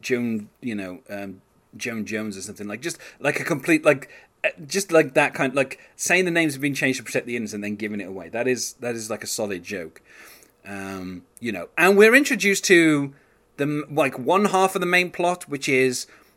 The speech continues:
uh, we see, we see these fire engines,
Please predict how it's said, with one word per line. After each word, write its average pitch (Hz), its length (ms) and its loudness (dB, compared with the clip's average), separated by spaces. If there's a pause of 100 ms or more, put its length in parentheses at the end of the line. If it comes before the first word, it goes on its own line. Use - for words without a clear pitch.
(220)
uh, 120 280 0
we 123 100 0
see, 160 460 -2
we 139 100 -2
see 175 180 0
these 160 220 0
fire 143 340 4
engines, 123 680 0